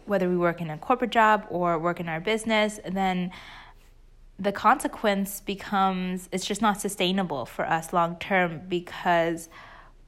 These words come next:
we're not valuing our time and effort appropriately, um,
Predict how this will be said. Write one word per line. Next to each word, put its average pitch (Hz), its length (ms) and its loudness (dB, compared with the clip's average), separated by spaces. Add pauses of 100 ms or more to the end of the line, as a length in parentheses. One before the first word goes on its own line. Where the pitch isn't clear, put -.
(180)
we're 196 240 0
not 175 600 -2 (580)
valuing 185 680 0
our 165 140 -2
time 170 420 -4
and 170 160 -4
effort - 440 -2
appropriately, 156 920 -6 (420)
um, 151 640 -4